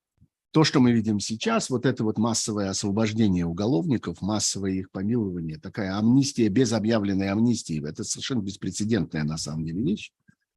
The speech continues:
Это может происходить только в результате сговора между этими самыми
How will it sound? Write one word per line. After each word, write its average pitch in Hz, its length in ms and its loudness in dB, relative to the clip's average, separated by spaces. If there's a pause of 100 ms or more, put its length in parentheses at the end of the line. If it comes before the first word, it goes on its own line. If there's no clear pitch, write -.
(280)
Это 151 260 4
может 117 340 2
происходить 110 680 -4
только 127 640 0 (160)
в 104 120 -8
результате 104 600 0
сговора 110 680 2 (640)
между 104 480 2
этими 101 320 -2
самыми 87 640 -2